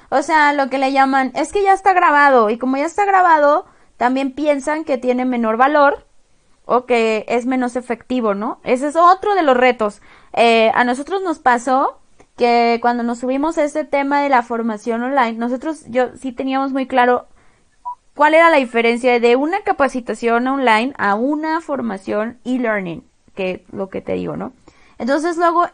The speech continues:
presentamos un proyecto con nuestros clientes, en un tema híbrido, en donde había conexiones online, en vivo, para sacar dudas, pero para esas conexiones ya tenían que venir avanzando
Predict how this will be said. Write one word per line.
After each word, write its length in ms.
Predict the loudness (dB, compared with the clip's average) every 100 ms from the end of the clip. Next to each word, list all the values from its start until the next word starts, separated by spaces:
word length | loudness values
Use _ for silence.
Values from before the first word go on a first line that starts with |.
| -8 -6
presentamos 800 | -4 -2 -2 0 2 2 -2 -4
un 100 | -4
proyecto 600 | -2 -2 -2 -2 -2 -2
con 160 | -6
nuestros 360 | -8 -10 -12 -8
clientes, 520 | -2 -2 -2 -6 -8 _ _ _ _ _ -6
en 240 | -4 -4 -6
un 160 | -2
tema 260 | 0 0 0
híbrido, 440 | 0 0 -2 -2
en 80 | -4
donde 200 | -4 -2
había 260 | 0 0 -2
conexiones 640 | -4 -6 -4 -2 -2 -2
online, 520 | 0 2 2 2 -4 -8
en 160 | -6 -2
vivo, 340 | 0 2 2
para 200 | 2 -2
sacar 360 | -4 -4 -4 -4
dudas, 400 | 0 2 2 0
pero 420 | 0 2 2 0 -6 -20 _ -2
para 360 | 2 4 6
esas 260 | 4 2 -4
conexiones 720 | -4 -6 -6 -4 -2 -2 -2
ya 180 | -4 -4
tenían 400 | -4 -4 -4 -4
que 140 | -4
venir 260 | -2 -2 0
avanzando 680 | 2 0 -2 -4 -2 -6